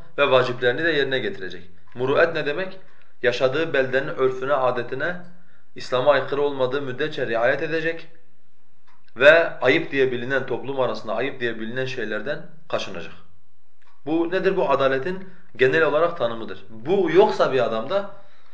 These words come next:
artık büyük günahları işlemişse fasık denir. Fasık olmasa da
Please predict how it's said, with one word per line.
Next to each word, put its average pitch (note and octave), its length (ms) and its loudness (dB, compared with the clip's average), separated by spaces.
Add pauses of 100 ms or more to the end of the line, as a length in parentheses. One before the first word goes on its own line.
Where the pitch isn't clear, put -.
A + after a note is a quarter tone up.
(180)
artık D#3+ 480 4
büyük E3+ 220 -6
günahları C#3+ 420 0
işlemişse D3 440 -4
fasık - 380 -2 (760)
denir. D3+ 300 -2 (340)
Fasık C#3 400 2
olmasa D3+ 480 2
da F#3 240 -2